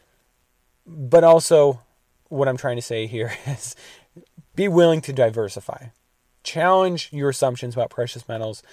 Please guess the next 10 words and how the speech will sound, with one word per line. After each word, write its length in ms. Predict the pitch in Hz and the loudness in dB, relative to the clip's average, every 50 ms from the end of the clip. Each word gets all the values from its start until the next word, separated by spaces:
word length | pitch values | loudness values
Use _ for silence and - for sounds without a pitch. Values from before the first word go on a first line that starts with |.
| - - _ _ _ _ - | -20 -20 _ _ _ _ -18
but 100 | 107 117 | -10 -4
also 300 | 151 226 240 - 185 147 | -2 -2 -2 -2 -4 -6
challenge 420 | - - - 156 160 156 143 123 | -6 -4 -4 -2 -2 -4 -4 -4
yours 220 | 127 135 131 127 | -2 -2 -2 -4
and 100 | - 117 | -6 -8
so 300 | - - - - 147 156 | -10 -8 -6 -4 -4 -4
many 180 | 160 156 147 135 | -4 -4 -2 0
others' 400 | 127 127 123 120 117 117 - - _ _ _ _ _ _ _ | 0 2 2 0 0 -2 -4 -10 _ _ _ _ _ _ _
perceptions, 760 | _ - 131 - - 117 104 - - 117 110 107 107 - - _ _ _ _ _ _ _ _ _ _ _ _ _ _ | _ -12 -10 -6 -4 -4 -4 -6 -8 -12 -12 -12 -12 -16 -18 _ _ _ _ _ _ _ _ _ _ _ _ _ _
assumptions 840 | - 110 - - - 143 143 143 - - 120 101 98 104 117 - | -12 -10 -4 0 0 0 0 0 -4 -6 -8 -8 -10 -12 -14 -16